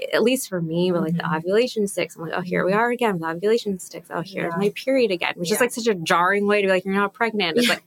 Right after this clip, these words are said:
Speaker 2: it is.
Speaker 1: blood everywhere.
Speaker 2: Ah,
Speaker 1: <laughs> Yeah,
Speaker 2: of
Speaker 1: you're like,
Speaker 2: course.
Speaker 1: you're like, "Oh, oh my
Speaker 2: Yeah.
Speaker 1: God," and you cry. It's
Speaker 2: Yes.
Speaker 1: it's so
Speaker 2: Yeah.
Speaker 1: much. And at some point, it's like, I would just kinda need to know, like, what's
Speaker 2: Mm-hmm.
Speaker 1: going on.
Speaker 2: Yeah.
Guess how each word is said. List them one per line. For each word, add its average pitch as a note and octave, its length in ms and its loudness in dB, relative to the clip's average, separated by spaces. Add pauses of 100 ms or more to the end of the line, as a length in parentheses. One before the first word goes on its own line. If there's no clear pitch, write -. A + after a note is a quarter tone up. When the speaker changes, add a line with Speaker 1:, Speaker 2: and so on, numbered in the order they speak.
Speaker 2:
it A3 120 4
is. G3 420 0 (260)
Speaker 1:
blood D4 360 4
everywhere. C4+ 280 4
Speaker 2:
Ah, A#3+ 300 2
Speaker 1:
<laughs> - 40 -2
Yeah, C#4 320 4
Speaker 2:
of A3 60 -2
Speaker 1:
you're A#3 140 -2
like, F4+ 140 4
Speaker 2:
course. D#4 400 0
Speaker 1:
you're C#4+ 80 4
like, D#4 160 6
"Oh, D#4+ 380 2
oh - 80 -2
my B3+ 80 0
Speaker 2:
Yeah. B3 140 4
Speaker 1:
God," B3 200 2
and C4+ 80 0
you B3 140 -2
cry. A#3 440 2
It's - 160 0
Speaker 2:
Yes. - 640 -2
Speaker 1:
it's - 180 -4
so - 220 -2
Speaker 2:
Yeah. B3 80 2
Speaker 1:
much. A#3+ 220 2 (840)
And A#3+ 100 4
at A#3+ 100 2
some C#4 180 2
point, C#4 360 2
it's A3 220 0
like, G3 240 0 (140)
I A3+ 80 2
would A3+ 80 2
just A3+ 160 -6
kinda D4 260 2
need C4+ 160 4
to A#3 80 4
know, E3+ 340 2
like, F#3 160 0
what's G3 220 0
Speaker 2:
Mm-hmm. E4 100 2
Speaker 1:
going C#4+ 160 2
on. - 220 -4
Speaker 2:
Yeah. G3+ 240 0